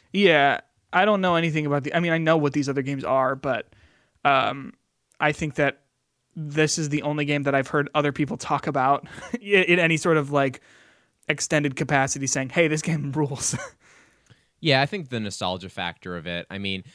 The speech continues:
Speaker 2: I could definitely see, you know, fifa or N B A two K twenty-one doing well in this category because those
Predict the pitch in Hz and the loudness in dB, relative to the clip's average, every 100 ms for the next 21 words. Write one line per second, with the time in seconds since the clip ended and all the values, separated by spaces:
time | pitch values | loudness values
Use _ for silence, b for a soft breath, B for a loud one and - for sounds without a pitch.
0 | b 165 135 120 117 107 92 - 95 92 | b -10 -6 -6 -6 -8 -8 -8 -6 -6
1 | 92 - 92 82 82 - - 92 90 - | -6 -8 -6 -6 -6 -10 -12 -8 -8 -6
2 | 92 87 85 85 85 - 82 90 82 - | -6 -6 -8 -8 -10 -12 -14 -12 -12 -12
3 | 82 80 85 85 85 85 82 82 87 90 | -12 -10 -10 -10 -12 -12 -12 -6 -4 -4
4 | 90 - 82 80 78 80 80 80 80 87 | -6 -6 -6 -6 -6 -6 -6 -8 -10 -10
5 | 92 | -12